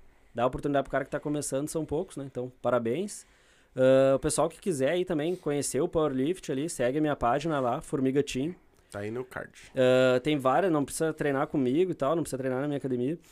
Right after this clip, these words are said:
Speaker 1: Mas tem várias academias aqui em Porto Alegre, eu vou indicar, sempre tem.
Speaker 2: Uhum.
Speaker 1: Qualquer região aí sempre vai ter, eu vou indicar algu-, a-, alguma academia, algum professor
Speaker 2: Uhum.
Speaker 1: bom ali pra seguir o esporte, né? Ah,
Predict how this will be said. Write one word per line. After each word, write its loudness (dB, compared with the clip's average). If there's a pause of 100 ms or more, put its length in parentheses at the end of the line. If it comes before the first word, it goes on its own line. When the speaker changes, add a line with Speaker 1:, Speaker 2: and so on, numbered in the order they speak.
(340)
Speaker 1:
Mas 6
tem 0
várias 4
academias 2
aqui -4
em -2
Porto -2
Alegre, 0
eu 0
vou 0
indicar, -2
sempre -6
tem. -4 (240)
Speaker 2:
Uhum. -12
Speaker 1:
Qualquer -4
região 0
aí -2
sempre -10
vai -4
ter, -8
eu -4
vou -6
indicar -6
algu-, -6
a-, -14 (560)
alguma -4
academia, -2
algum 0
professor -2
Speaker 2:
Uhum. -2
Speaker 1:
bom 2
ali 0
pra -4 (500)
seguir -4
o 2
esporte, -4
né? -4 (540)
Ah, 2